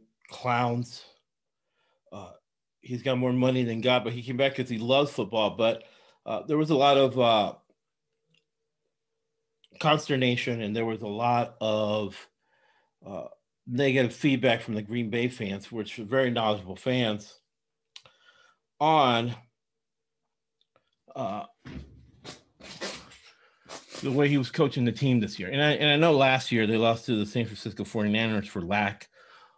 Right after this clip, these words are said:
of toughness. So you would think this year they would be tougher,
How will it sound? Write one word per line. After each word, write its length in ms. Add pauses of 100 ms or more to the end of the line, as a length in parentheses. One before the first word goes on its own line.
(160)
of 180
toughness. 720
So 120
you 160
would 160 (100)
think 260
this 240
year 140
they 80
would 200 (200)
be 180 (140)
tougher, 560